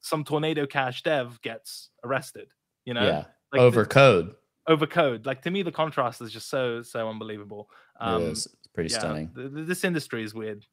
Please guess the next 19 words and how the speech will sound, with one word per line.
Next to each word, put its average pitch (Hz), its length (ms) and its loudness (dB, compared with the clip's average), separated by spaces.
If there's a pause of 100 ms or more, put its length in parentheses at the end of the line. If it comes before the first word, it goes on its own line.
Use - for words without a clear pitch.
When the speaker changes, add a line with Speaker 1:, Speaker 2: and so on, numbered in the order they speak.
Speaker 1:
Ledger. 110 340 -10
Speaker 2:
Yeah, 98 140 4
I'm 98 60 2
Speaker 1:
It's 98 100 -4
Speaker 2:
kinda 143 160 6
dis-, 107 280 2
I'm 120 120 4
kinda 147 220 4
disappointed 95 760 0
at, - 320 -4
like, 87 240 -4 (240)
where, 95 760 0 (540)
like, - 200 -8
where 113 420 6
the 107 80 2
crackdown 98 720 0
or 87 100 -2
where 95 300 4
the, 92 320 0